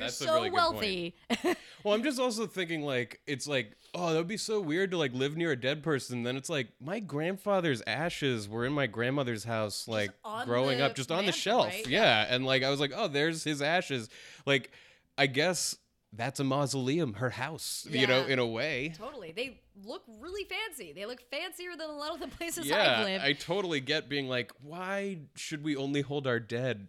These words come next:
Speaker 1: in
Speaker 2: Yeah.
Speaker 1: this beautiful place?
Speaker 2: Totally.
Speaker 1: Uh, wh-
Speaker 2: It's
Speaker 1: what
Speaker 2: like
Speaker 1: I wanna know about the
Speaker 2: enshrined.
Speaker 1: bathrooms is, do they have
Speaker 2: Plumbing
Speaker 1: working
Speaker 2: or fu-
Speaker 1: plumbing <laughs> and
Speaker 2: Yeah,
Speaker 1: water?
Speaker 2: I honestly don't know if it's for show, if it's a decoy, but if
Speaker 1: Mm-hmm.
Speaker 2: real live people <laughs> are moving in,
Speaker 1: Right,
Speaker 2: then it
Speaker 1: then
Speaker 2: probably has some kind of,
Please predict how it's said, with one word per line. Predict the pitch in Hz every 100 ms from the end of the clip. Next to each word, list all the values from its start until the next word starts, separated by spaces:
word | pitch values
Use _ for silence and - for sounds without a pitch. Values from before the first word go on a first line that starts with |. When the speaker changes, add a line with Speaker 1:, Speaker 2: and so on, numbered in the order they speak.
| -
Speaker 1:
in |
Speaker 2:
Yeah. | 208 120
Speaker 1:
this | 113 107
beautiful | 113 110 104 101
place? | 107 98 98
Speaker 2:
Totally. | 220 226 180 - 156
Speaker 1:
Uh, | 117
wh- |
Speaker 2:
It's |
Speaker 1:
what | 135 139
Speaker 2:
like | 160
Speaker 1:
I |
wanna | 254 233
know | 190
about | 165 143
the | 180
Speaker 2:
enshrined. |
Speaker 1:
bathrooms | 139 139 135 117 107
is, | 110 104 101 -
do | 113
they | 117 110
have | 131 131 139 127 117
Speaker 2:
Plumbing |
Speaker 1:
working | 123 127 123 120
Speaker 2:
or | 120 123
fu- | 117 -
Speaker 1:
plumbing | 131 131 131 170 -
<laughs> | - -
and | 175
Speaker 2:
Yeah, | 330 302 269
Speaker 1:
water? | 262
Speaker 2:
I | 262
honestly | 262 269 269
don't | 240
know | 220 214
if | 214
it's | 202
for | - 208
show, | - 202 196
if | 190
it's | 180
a |
decoy, | 170 190 - 180 175
but | 185
if | 220 208
Speaker 1:
Mm-hmm. | 202 202
Speaker 2:
real | 233 240 214
live | 196 208 190
people | 247 254 240
<laughs> | 254
are | 277
moving | 269 277 254 240
in, | 214 214
Speaker 1:
Right, | 147 196
Speaker 2:
then | 117
it | 110
Speaker 1:
then | - -
Speaker 2:
probably | 269 262
has | 220 196
some | 247 247
kind | 214
of, | 202